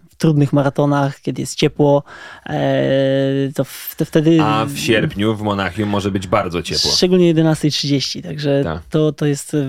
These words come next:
Speaker 1: więcej niż pewne, że będzie ciepło. E, musiałby być jakiś wyjątek, e, pogodowy. Natomiast, e, jest tak, że przepisy dopuszczają, owszem, e, biegacza czy biegaczkę bez minimum, e,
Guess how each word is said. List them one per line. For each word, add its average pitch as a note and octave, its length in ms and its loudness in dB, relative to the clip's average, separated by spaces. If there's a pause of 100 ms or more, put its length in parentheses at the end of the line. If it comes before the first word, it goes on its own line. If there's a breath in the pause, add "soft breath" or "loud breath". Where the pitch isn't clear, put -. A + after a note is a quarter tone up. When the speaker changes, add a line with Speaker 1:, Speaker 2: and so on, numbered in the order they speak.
Speaker 1:
więcej C#3+ 380 0
niż C#3+ 100 -6
pewne, C#3+ 320 2
że C#3+ 100 -2
będzie C#3 500 0
ciepło. C#3 600 -2 (440 loud breath)
E, D#3+ 460 -6
musiałby C#3+ 320 -2
być C#3 120 -2
jakiś C#3+ 340 -6 (120)
wyjątek, C#3+ 560 0
e, D#3 320 -4
pogodowy. D3+ 520 2 (500 loud breath)
Natomiast, F3 360 -2
e, E3+ 40 2 (800 soft breath)
jest E3 380 -2
tak, D#3+ 380 2
że D3 360 0
przepisy C#3 1040 -2
dopuszczają, D3 720 0 (100)
owszem, C#3+ 460 -2
e, C3+ 300 -2
biegacza C#3+ 540 0 (300)
czy - 120 -12
biegaczkę D3 500 0
bez C#3 240 0
minimum, C#3 460 2 (460 loud breath)
e, D3 120 -2